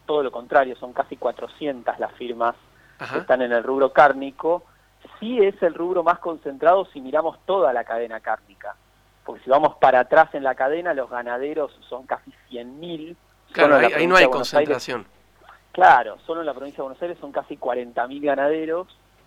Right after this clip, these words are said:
Speaker 1: y en todo el país son cien mil, y si vamos para adelante en la cadena, la cantidad de carnicerías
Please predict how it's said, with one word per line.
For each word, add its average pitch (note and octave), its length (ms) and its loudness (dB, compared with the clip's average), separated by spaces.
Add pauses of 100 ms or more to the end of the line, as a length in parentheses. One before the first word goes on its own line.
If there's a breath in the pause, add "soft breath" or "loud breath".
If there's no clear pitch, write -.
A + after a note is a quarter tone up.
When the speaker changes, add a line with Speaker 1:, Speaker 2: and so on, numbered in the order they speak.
(280)
Speaker 1:
y B2 80 -8
en B2+ 80 -14
todo C#3+ 140 2
el C3+ 60 -2
país C#3+ 240 0
son C#3 220 -4 (140)
cien C#3 260 -6
mil, G3 400 -8 (160)
y C#3 80 -16
si C#3 140 -6
vamos E3+ 260 6
para A#2 240 6
adelante D3+ 500 2
en B2+ 80 -6
la B2+ 120 2
cadena, D#3+ 580 0 (800 soft breath)
la A#2 100 -4
cantidad B2 460 -2
de D#3 100 2
carnicerías C3 880 -4